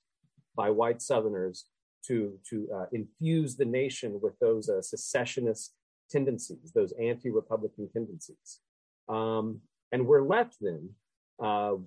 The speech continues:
the, the, the basis of our question today, we are left then with what exactly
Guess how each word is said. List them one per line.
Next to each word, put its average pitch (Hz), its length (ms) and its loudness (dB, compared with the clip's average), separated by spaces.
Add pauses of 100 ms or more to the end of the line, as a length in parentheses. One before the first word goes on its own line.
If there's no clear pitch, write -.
(140)
the, 104 320 4
the, 90 320 0 (100)
the 104 80 0
basis 131 380 2
of 120 80 -2
our 117 140 0
question 156 480 -4
today, 95 340 0
we 113 100 0
are 107 120 4
left 151 260 -2 (220)
then 95 400 -4 (340)
with 117 220 2
what 139 260 0
exactly 131 560 0